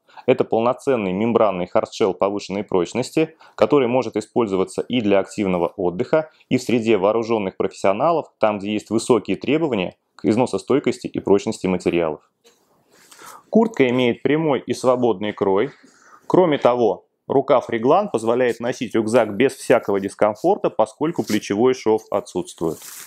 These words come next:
Изделие собрано при помощи прочной нейлоновой нити, которую также используют при изготовлении снаряжения. В максимально нагруженных местах есть специальные закрепки. Основная ткань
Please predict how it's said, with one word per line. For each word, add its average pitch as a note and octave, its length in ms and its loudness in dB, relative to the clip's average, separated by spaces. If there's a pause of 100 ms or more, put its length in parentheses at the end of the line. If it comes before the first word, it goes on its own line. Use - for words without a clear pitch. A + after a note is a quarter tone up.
(580)
Изделие D#3+ 400 4
собрано B2+ 400 0
при C3 160 -4
помощи C#3+ 400 -2
прочной C3 420 0
нейлоновой A#2 540 2
нити, A#2 260 -4
которую A#2 380 2
также A#2+ 320 0
используют F#2+ 500 0
при A2 120 0
изготовлении G2+ 640 0
снаряжения. F#2 840 -2 (380)
В - 20 -2
максимально C3 480 2
нагруженных D3 560 0
местах D#3 420 2
есть B2+ 200 -2
специальные G#2+ 680 0
закрепки. F#2 580 -4 (920)
Основная C#3+ 480 2
ткань A3 400 -2